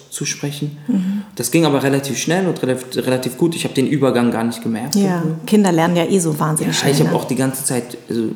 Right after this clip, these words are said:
Speaker 1: deutsches Fernsehen gesehen.
Speaker 2: Mhm.
Speaker 1: Und irgendwie, ja, ich hatte auch ein paar deutsche Freunde, wie gesagt. Aber auch die,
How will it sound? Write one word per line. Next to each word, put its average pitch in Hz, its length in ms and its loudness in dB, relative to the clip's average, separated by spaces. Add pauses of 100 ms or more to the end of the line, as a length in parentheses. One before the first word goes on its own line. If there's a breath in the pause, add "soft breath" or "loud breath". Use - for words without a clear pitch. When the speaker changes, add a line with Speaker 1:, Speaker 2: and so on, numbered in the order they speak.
(200)
Speaker 1:
deutsches 123 340 -4
Fernsehen 151 420 0
gesehen. 147 680 0 (260 loud breath)
Speaker 2:
Mhm. - 80 -4
Speaker 1:
Und 120 300 0
irgendwie, 117 440 -2
ja, 120 360 -6 (560)
ich - 160 -10
hatte 113 160 -4
auch - 200 -6
ein - 60 -20
paar 123 160 -2
deutsche 123 280 0
Freunde, 139 400 -2
wie 127 80 -2
gesagt. 127 420 -4
Aber 123 160 0
auch 123 140 0
die, 147 200 2